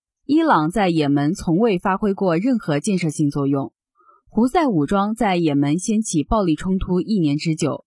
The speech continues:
伊朗默不作声。现在提出要停火，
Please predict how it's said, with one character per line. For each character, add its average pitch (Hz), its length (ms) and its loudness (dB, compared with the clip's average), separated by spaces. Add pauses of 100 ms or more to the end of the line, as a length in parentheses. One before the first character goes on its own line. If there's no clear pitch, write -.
(160)
伊 196 140 0
朗 147 200 0
默 165 180 -2
不 147 120 -4
作 143 180 -4
声。 156 300 -2 (520)
现 330 220 2
在 202 180 2
提 185 180 -4
出 214 140 0
要 185 220 2
停 175 240 -4
火， 143 240 -4